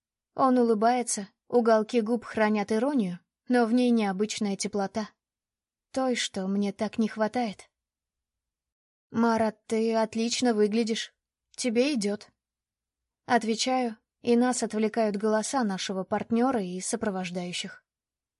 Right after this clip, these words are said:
Я рада, что диалог с ним прервали. Еще чуть-чуть, и мои эмоции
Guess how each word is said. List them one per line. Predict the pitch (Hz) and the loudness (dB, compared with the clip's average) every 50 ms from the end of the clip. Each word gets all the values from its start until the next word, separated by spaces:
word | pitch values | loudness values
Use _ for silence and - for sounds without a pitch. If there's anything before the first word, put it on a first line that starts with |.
| _ _ _ _ _ _ | _ _ _ _ _ _
Я | 247 240 277 285 294 | -2 0 2 4 4
рада, | 330 339 320 214 196 | 4 2 2 0 -2
что | 180 - - - 202 | -4 -6 -4 -4 -4
диалог | 190 202 214 214 214 220 254 254 - | 0 2 2 2 2 2 0 -2 -2
с | - - | -2 0
ним | 220 214 208 202 | 0 0 0 0
прервали. | - 233 247 240 226 202 185 175 175 175 _ _ _ _ _ _ _ _ _ _ _ | 2 2 2 2 0 -4 -6 -6 -8 -10 _ _ _ _ _ _ _ _ _ _ _
Еще | - 233 220 240 226 208 - 262 247 | -2 2 2 2 2 0 0 0 0
чуть-чуть, | 240 - 269 254 - - 302 294 240 - 220 | 0 0 -4 -4 -4 -4 -4 -4 -4 -2 -2
и | 208 | -2
мои | 202 208 208 208 214 220 | -2 -2 0 2 2 4
эмоции | 226 240 262 277 269 277 - 214 196 185 - | 4 4 2 2 0 -4 -6 -6 -8 -8 -12